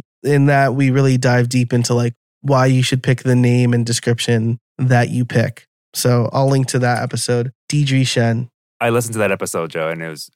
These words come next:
Speaker 2: amazing. So yeah, everyone go listen to that episode.
Speaker 1: Gosh, thank you. She's, like, a wealth of information. I really loved talking to her. That was three twenty-eight, by the way. So if you're just, like,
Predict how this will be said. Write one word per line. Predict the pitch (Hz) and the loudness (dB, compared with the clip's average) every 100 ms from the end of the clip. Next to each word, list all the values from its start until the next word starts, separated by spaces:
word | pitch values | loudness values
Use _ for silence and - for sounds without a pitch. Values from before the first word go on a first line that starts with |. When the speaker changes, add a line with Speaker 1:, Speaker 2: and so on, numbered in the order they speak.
| - | -14
Speaker 2:
amazing. | 98 85 78 73 | -8 -8 -8 -10
So | - 82 | -8 -6
yeah, | 78 76 69 | -6 -8 -8
everyone | 107 107 117 117 107 | -4 0 0 0 -2
go | 95 98 | -4 -2
listen | 98 90 92 | -2 -4 -6
to | |
that | 85 | -6
episode. | 80 76 - 73 71 _ _ - | -6 -8 -12 -14 -16 _ _ -4
Speaker 1:
Gosh, | 170 160 131 - - | 0 2 2 -2 -2
thank | 170 214 - | 0 0 0
you. | 127 120 - _ | -2 -2 -6 _
She's, | - 185 214 | -4 0 2
like, | 208 151 | 0 0
a | - 139 | 0 0
wealth | 127 127 131 123 120 _ - | 0 0 2 2 -2 _ -4
of | 123 117 113 | 0 0 0
information. | - 127 123 123 120 117 113 113 139 _ _ - | -2 0 0 0 0 -2 -4 -4 -6 _ _ -4
I | 131 131 | 0 2
really | 123 131 143 135 127 123 | 2 2 2 2 2 0
loved | - 120 120 117 117 | -2 -2 -2 -2 -4
talking | - 110 120 113 | -4 -4 -2 -6
to | 117 113 | -6 -6
her. | - - _ _ - | -6 -10 _ _ 0
That | 175 | 2
was | 196 180 | 4 0
three | - 165 | 0 -2
twenty-eight, | - 147 127 110 123 - | 0 0 0 -2 -8 -6
by | 113 | -4
the | 110 | -4
way. | 113 117 | -4 -6
So | - 123 | -2 -2
if | 120 | 0
you're | 123 | -2
just, | 123 117 | 0 0
like, | 113 113 | -2 -4